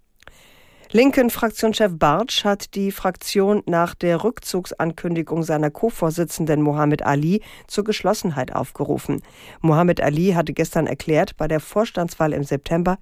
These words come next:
nicht mehr zu kandidieren. Aus Berlin Mario Kubina.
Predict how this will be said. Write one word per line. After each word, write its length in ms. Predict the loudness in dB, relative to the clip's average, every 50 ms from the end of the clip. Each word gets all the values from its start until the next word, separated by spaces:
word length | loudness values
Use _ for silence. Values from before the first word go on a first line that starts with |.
| _
nicht 320 | -2 0 0 0 -2 -4 -2
mehr 140 | -2 -2
zu 100 | -2 -6
kandidieren. 680 | -10 -8 -6 -8 -6 -6 -6 -4 -2 -2 -2 -4 -6 -10 -12 _ -6
Aus 160 | -4 -4 -2
Berlin 320 | -2 -2 0 0 2 2
Mario 300 | 2 0 2 0 0 -2
Kubina. 460 | -2 -2 -2 -2 -2 -2 -4 -4 -6